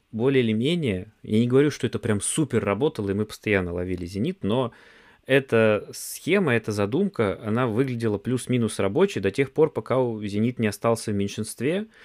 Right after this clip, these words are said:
и уже нужно было как бы поддавливать, а поддавливать сейчас объективно неким. То есть, э,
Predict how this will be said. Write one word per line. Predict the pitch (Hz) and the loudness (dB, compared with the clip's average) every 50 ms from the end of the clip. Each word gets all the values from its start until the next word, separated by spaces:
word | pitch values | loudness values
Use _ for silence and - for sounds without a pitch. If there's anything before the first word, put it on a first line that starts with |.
| - - - _ - | -20 -20 -20 _ -4
и | 180 | -2
уже | 143 110 120 170 | 0 2 4 4
нужно | 160 151 139 120 135 120 | 2 2 0 0 0 2
было | 127 139 135 123 | 2 2 2 2
как | - 135 120 113 | 2 0 -2 -2
бы | 110 | -4
поддавливать, | - - 117 107 107 110 143 180 220 196 135 110 98 92 - 101 | -2 0 -2 0 2 6 6 6 6 4 2 2 0 0 0 -2
а | - | -4
поддавливать | - 101 98 101 151 175 170 147 127 117 104 | -4 -4 0 2 2 2 2 2 0 -2 -2
сейчас | - - - 123 131 - | -6 -6 -4 -4 -4 -4
объективно | 110 98 98 98 - - 139 131 117 113 104 | -6 -6 -6 -8 -6 -2 -2 0 0 0 0
неким. | 95 98 110 120 107 - - 92 90 | 2 2 2 2 0 0 -4 -10 -12
То | - - 92 | -10 -8 -8
есть, | 87 87 - - - - _ _ - - | -8 -8 -8 -12 -18 -20 _ _ -16 -12
э, | 98 95 90 90 90 85 85 - | -8 -6 -4 -4 -4 -6 -6 -10